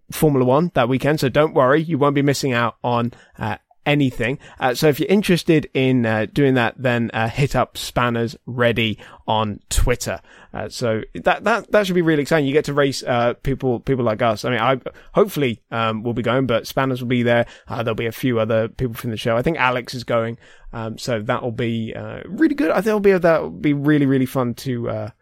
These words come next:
uh, to, to do. Um, so,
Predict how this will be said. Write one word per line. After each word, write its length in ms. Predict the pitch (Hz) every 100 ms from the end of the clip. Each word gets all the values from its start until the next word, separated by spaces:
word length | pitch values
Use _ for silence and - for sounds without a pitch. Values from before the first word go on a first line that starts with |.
| _ _ _
uh, 200 | 113 110 -
to, 120 | 131
to 220 | 120 -
do. 240 | 131 131 117 - _ -
Um, 340 | 135 139 131 -
so, 840 | - - - - - 226 135